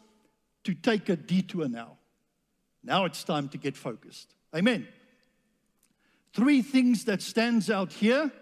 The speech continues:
is basically there's a love of self, there's a love of pleasure, and there's a love of money in the last days. And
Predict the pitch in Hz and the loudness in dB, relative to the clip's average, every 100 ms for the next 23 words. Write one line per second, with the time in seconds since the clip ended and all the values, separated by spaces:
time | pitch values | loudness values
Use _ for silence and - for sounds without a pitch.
0 | - _ _ _ _ _ _ 156 180 190 | -20 _ _ _ _ _ _ -2 0 0
1 | 147 180 226 - 220 - 220 240 - - | -2 -4 -2 0 0 2 2 0 -4 -20
2 | _ _ _ _ _ _ - 180 170 190 | _ _ _ _ _ _ -6 -4 0 2
3 | 190 233 320 285 262 240 147 - 269 294 | 4 4 2 -4 -10 -8 -8 -4 0 2
4 | 320 254 - - _ _ _ _ _ _ | 0 -4 -10 -20 _ _ _ _ _ _
5 | _ _ - 180 185 196 208 294 233 220 | _ _ -4 -2 2 2 4 2 -2 -4
6 | 226 190 - - 240 269 165 240 214 202 | -2 -4 -4 2 4 4 2 2 0 -2
7 | - _ _ _ - 139 139 135 143 139 | -10 _ _ _ -12 -8 -4 -6 -4 -2
8 | 147 139 123 120 135 139 135 139 _ 131 | -2 -4 -10 -10 -6 -6 -6 -8 _ -12
9 | 123 123 123 120 - 117 131 - - _ | -8 -8 -8 -12 -14 -14 -16 -20 -20 _
10 | _ _ _ _ _ _ _ _ _ _ | _ _ _ _ _ _ _ _ _ _
11 | _ _ _ _ - 143 156 208 233 | _ _ _ _ -8 -4 0 2 2